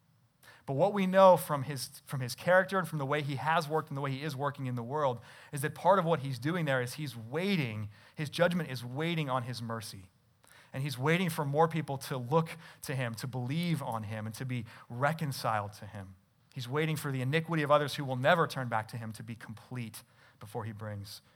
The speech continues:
judgment. The promise still stands. The reward is coming, and God affirms there at the end, "He will bring Abraham's descendants back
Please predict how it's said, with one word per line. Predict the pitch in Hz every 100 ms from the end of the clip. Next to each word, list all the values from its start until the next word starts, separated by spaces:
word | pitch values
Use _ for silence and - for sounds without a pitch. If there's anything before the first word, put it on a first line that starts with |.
| _ _
judgment. | - 104 98 92 - _ _ _ _ _ _ _ _ _ _ _ _ _ _ _ _ _ _ _ _ _ _ _ _ _ _ - - - - - _ _ _ _ _ -
The |
promise | 127 165 175 165
still | - 143
stands. | - 113 101 - - - _ _ _ _ _ _ _ _ _ _ _
The | 143
reward | 143 131 151 160
is | 151
coming, | - 135 123 113 107 - - _ _ _ 139
and | 127
God | 131 135 143 147 - -
affirms | 135 - 143 143 131
there | 135
at | 123
the | 127
end, | 117
"He | 123
will | 131 127
bring | 110 147 147
Abraham's | 139 131 131 131
descendants | 117 127 120 110
back | 120 - 127 120 - -